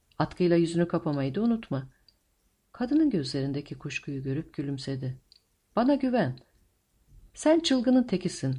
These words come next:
Neden bilmem ama sana güveniyorum." "Görüşürüz." Skoda'dan indi, yirmi yedi numaralı apartmana doğru yürüdü. Bahçeye girdiğinde hala yöneticiden eser yoktu. Merdivenlere yöneldi, iki-,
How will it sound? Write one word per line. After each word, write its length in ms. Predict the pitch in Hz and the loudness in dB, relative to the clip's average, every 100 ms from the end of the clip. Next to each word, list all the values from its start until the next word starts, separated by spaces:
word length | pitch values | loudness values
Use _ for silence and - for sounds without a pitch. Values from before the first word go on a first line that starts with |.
| - | -2
Neden 340 | 208 294 262 | 0 2 2
bilmem 280 | 160 139 151 | 2 2 0
ama 160 | 208 190 | 0 0
sana 260 | 190 190 | 2 0
güveniyorum." 580 | 170 156 160 156 135 127 131 _ _ _ _ _ _ | 0 0 0 0 0 -2 -6 _ _ _ _ _ _
"Görüşürüz." 600 | 175 180 175 170 127 - - _ _ _ _ _ _ _ _ _ _ _ _ | 2 2 0 -4 -4 -8 -18 _ _ _ _ _ _ _ _ _ _ _ _
Skoda'dan 600 | - 214 208 277 262 269 | -8 -2 2 2 4 4
indi, 400 | 175 139 185 208 - - - | 4 2 0 -2 -4 -14 0
yirmi 240 | 202 214 | 4 4
yedi 200 | 214 220 | 4 4
numaralı 360 | 156 147 151 170 | 4 2 2 0
apartmana 540 | 156 160 - 156 151 | -2 -4 -2 -2 -2
doğru 220 | 139 139 | -4 -4
yürüdü. 400 | 135 131 131 135 131 _ _ _ | -4 -4 -6 -8 -14 _ _ _
Bahçeye 380 | 247 269 - 294 | 0 2 2 2
girdiğinde 440 | 165 131 143 151 | 2 0 0 2
hala 400 | 190 202 202 156 | 0 2 2 2
yöneticiden 600 | 175 160 160 160 147 156 | 2 2 2 -2 -4 -2
eser 360 | 151 147 - 147 | -2 -4 -4 -4
yoktu. 460 | 135 131 - 131 - _ _ | -4 -6 -8 -12 -12 _ _
Merdivenlere 640 | 202 214 220 220 226 220 214 | 2 4 4 4 4 2 2
yöneldi, 580 | 151 139 139 139 190 196 - | 0 0 -2 -4 -6 -6 -6
iki-, 220 | 175 | -6